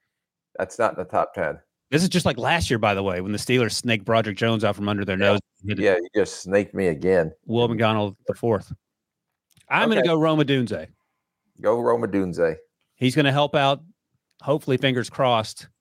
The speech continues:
Speaker 2: Aaron Rodgers in his return. I love the idea of Jaden Daniels, but to your point, we don't have a lot of time to be monkeying around if you're the head coach and general manager. And all the good tackles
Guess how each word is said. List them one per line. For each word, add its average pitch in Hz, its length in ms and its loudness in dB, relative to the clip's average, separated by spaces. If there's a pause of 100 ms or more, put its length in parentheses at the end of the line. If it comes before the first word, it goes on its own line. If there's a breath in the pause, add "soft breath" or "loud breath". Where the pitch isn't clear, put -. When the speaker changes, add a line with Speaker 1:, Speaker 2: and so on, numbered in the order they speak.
Speaker 2:
Aaron 120 200 0
Rodgers 113 400 2
in 101 80 -8
his 127 220 -2
return. 131 340 0
I 110 60 2
love 127 240 2
the 123 100 0
idea 113 180 2
of 104 60 -4
Jaden 107 260 0
Daniels, 113 260 0
but 107 120 -12
to 110 80 -6
your 113 100 -2
point, 107 220 -4
we 101 60 -4
don't 107 100 -2
have 101 120 -4
a - 20 -6
lot 101 140 2
of 92 80 -6
time 107 140 0
to 98 40 -2
be 92 60 -2
monkeying 101 320 -2
around 101 260 0
if 92 100 -14
you're 98 80 -4
the 95 60 -4
head 95 160 -2
coach 98 220 -4
and 95 80 -6
general 92 180 -4
manager. 92 460 -2 (500 loud breath)
And 95 140 -2
all 110 160 2
the 107 80 -4
good 101 180 -2
tackles 101 640 0